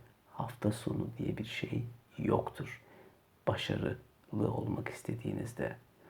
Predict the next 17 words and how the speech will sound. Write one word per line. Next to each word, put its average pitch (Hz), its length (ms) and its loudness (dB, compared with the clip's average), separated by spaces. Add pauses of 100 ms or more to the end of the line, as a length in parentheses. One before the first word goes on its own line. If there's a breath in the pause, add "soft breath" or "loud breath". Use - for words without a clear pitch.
(420 loud breath)
Ha, 120 120 4
ne 104 200 12
zaman 117 360 8
hafta - 340 0
içi, - 300 0
hafta - 340 0
sonunuz - 440 0
olur? 123 380 4 (640 loud breath)
Başarmak 107 500 8
istediğiniz 101 540 4
şeyin, - 480 4 (140)
o - 140 -6
tutkunuzun 101 760 6 (500 loud breath)
en 107 260 12
zirve 87 380 6
noktasına - 540 0
çıktığınızda, - 880 0